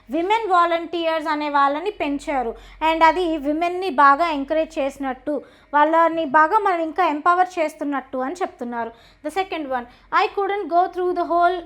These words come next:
rigmarole of getting a work permit again.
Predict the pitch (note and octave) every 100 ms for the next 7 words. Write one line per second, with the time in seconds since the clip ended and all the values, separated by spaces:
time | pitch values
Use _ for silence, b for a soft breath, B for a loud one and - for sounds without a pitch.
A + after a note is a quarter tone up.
0 | C4 D4 D4 E4 D#4 B3+ D4 E4 D4+ D#4
1 | - A#3 G#3 - F#4 F#4 C#4+ C#4+ D4 D4+
2 | D4+ C4+ B3+ F4 F4 B3 A3+